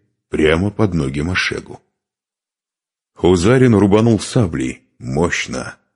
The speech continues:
с оттягом. Непонятный зверь опрокинулся на спину,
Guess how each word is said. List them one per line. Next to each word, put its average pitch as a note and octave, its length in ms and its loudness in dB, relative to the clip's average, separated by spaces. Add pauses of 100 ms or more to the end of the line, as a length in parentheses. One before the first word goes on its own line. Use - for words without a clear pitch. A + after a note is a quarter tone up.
(140)
с - 140 -6
оттягом. F#2+ 640 -4 (1300)
Непонятный G2 720 0
зверь G#2 540 -2
опрокинулся D#2+ 840 -2
на B1 200 -4
спину, A2 440 -4